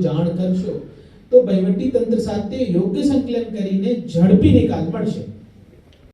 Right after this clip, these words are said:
કચેરીના બધા અધિકારી, એકલી મેડમ નહીં, એના બધા ટીમને હું બિરદાવું છું કે ખૂબ સરસ કામ આપણે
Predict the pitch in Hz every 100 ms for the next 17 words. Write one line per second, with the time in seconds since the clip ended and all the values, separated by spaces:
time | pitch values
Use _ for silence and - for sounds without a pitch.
0 | - 196 190 180 180 180 214 226 190 180
1 | 170 165 170 214 208 190 220 226 277 247
2 | 190 214 - 247 220 - 220 214 196 175
3 | 170 - 196 226 233 254 - - - -
4 | - 208 214 247 233 202 226 214 214 208
5 | 214 208